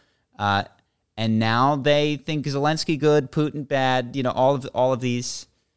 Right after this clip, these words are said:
opinions, as opposed to what is interesting, and I found myself doing the same thing, focusing on locuses of control with clear, helpful and unhelpful things in their own life, such as,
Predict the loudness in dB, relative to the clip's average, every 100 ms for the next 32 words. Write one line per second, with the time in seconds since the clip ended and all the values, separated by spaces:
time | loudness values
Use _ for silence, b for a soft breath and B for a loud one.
0 | _ -18 -4 0 2 0 -2 -2 -2 0
1 | 0 0 0 -4 -2 -2 -2 -2 -2 -4
2 | -4 -4 -4 -2 0 0 0 -2 -4 -8
3 | -6 -6 -4 -4 -2 -4 -8 b _ -2
4 | 0 2 2 2 4 4 2 0 -2 -6
5 | -4 -6 0 2 2 0 -4 -8 0 2
6 | 4 4 0 _ _ _ _ _ _ _
7 | -10 0 0 2 2 4 2 2 0 0
8 | -4 -2 -2 -2 -2 -2 -2 -6 -12 -14
9 | 0 0 2 -2 -2 -6